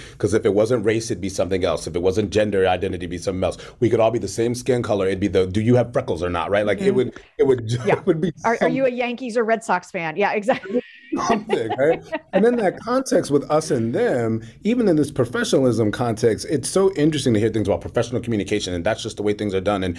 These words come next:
Speaker 1: if you wanna build a thing like this, you gotta da da da da. And I'm like, "Well, that's interesting, 'cause the higher up I climb the ladder,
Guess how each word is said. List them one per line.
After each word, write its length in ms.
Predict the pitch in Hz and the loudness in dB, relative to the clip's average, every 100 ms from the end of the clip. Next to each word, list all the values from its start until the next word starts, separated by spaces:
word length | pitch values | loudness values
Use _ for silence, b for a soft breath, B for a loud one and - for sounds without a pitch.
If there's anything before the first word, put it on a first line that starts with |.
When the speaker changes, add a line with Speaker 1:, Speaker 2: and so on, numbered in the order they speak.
| B - | B -4
Speaker 1:
if 80 | |
you 80 | 107 | 0
wanna 200 | 123 110 | 2 0
build 260 | 85 123 107 | 2 2 2
a 60 | |
thing 240 | - 127 120 | 0 -2 0
like 180 | 101 90 | 0 2
this, 220 | 120 - | 0 0
you 60 | 104 | 0
gotta 200 | 113 98 | 0 0
da 140 | 107 | 0
da 80 | 104 | 2
da 100 | 107 | 2
da. 180 | 127 117 | 2 2
And 100 | 120 | 0
I'm 100 | 127 | 2
like, 200 | 123 127 | 2 4
"Well, 240 | 185 180 B B - | 2 2 B B 0
that's 200 | 202 208 | 2 2
interesting, 400 | 156 156 160 143 | 0 0 2 2
'cause 140 | 135 | 2
the 100 | 123 | 2
higher 280 | 170 202 185 | 2 4 4
up 120 | 156 | 4
I 120 | 165 | 0
climb 260 | - 139 123 | -2 -2 0
the 80 | 107 | 2
ladder, 400 | 107 101 98 | 2 2 0